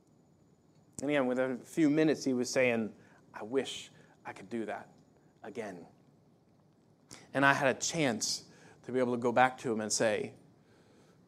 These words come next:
at the end of the week, "What if we could go up again? Right now."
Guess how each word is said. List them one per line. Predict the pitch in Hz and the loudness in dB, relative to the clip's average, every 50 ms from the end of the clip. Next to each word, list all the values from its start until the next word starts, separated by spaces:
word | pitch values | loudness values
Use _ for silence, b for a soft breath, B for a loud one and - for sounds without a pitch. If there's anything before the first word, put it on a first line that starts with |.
| _ _ _ _ - | _ _ _ _ -8
at | - 131 - | -8 -6 -4
the | 127 123 | -2 -2
end | 123 117 | -2 -2
of | 113 110 | -2 -4
the | 113 | -6
week, | 117 123 117 107 - - - _ _ - 107 | -6 -6 -6 -8 -10 -16 -20 _ _ -12 -6
"What | 123 131 | -4 -4
if | 143 135 - | -4 -6 -8
we | 139 | -10
could | - 139 120 117 | -8 -8 -6 -6
go | 120 110 | -4 -4
up | 113 117 117 113 | -4 -4 -4 -6
again? | 104 107 120 113 113 107 _ _ _ _ _ _ _ _ _ _ _ _ _ _ _ _ _ _ _ _ _ _ _ _ _ _ _ _ _ _ _ _ _ _ - - _ _ _ _ _ _ _ _ _ _ _ _ _ _ _ _ _ - | -10 -10 -12 -16 -18 -20 _ _ _ _ _ _ _ _ _ _ _ _ _ _ _ _ _ _ _ _ _ _ _ _ _ _ _ _ _ _ _ _ _ _ -20 -20 _ _ _ _ _ _ _ _ _ _ _ _ _ _ _ _ _ -4
Right | 131 131 120 | -4 -4 -2
now." | 131 127 113 110 | -2 -4 -6 -6